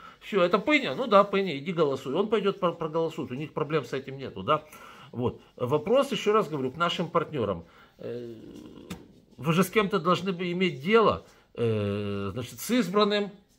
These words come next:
кем-то там. А, а кого они избрали, если у того оригинального никто не видел? Значит, это не избранный, значит, это фиг знает что. Это что у них там,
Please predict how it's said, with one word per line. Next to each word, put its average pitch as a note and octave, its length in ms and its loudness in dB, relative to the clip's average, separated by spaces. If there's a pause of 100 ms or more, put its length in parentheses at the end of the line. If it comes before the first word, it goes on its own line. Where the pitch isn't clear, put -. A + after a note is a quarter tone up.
кем-то G3 360 4
там. A#3 420 6 (280)
А, D3+ 260 10
а E3 100 6
кого G3+ 300 6
они G3+ 220 4
избрали, F#3+ 420 6
если E3+ 240 0
у E3+ 100 2
того A3 360 8
оригинального F3 680 4
никто D#3+ 300 -2
не G3+ 140 -2
видел? A2 340 0
Значит, C#3 340 -6 (220)
это C#3+ 220 0
не F#3 260 2
избранный, D3 400 0
значит, C#3 300 -4
это F3+ 120 -4
фиг F#3 240 -4
знает F3+ 260 2
что. G3+ 220 2
Это - 140 -2
что - 140 -8
у - 20 -8
них C#3+ 180 -12
там, G#2 200 -6